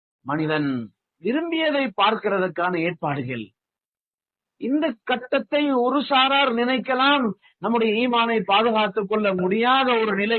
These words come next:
துனியாவுக்கு வந்திருக்கிறது என்று நினைக்கலாம். ஆனால் இதை சரியாக யோசித்தால், அல்ஹம்துலில்லாஹ்,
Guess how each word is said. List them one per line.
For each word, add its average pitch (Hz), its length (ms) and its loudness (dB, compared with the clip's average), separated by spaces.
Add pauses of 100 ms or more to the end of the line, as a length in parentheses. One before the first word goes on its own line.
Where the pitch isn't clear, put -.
(120)
துனியாவுக்கு 196 580 0
வந்திருக்கிறது 175 680 -2 (460)
என்று 170 200 -4
நினைக்கலாம். 156 640 -2 (280)
ஆனால் 170 400 0 (340)
இதை 180 240 -2
சரியாக 294 600 2
யோசித்தால், 196 640 -2 (340)
அல்ஹம்துலில்லாஹ், 170 920 0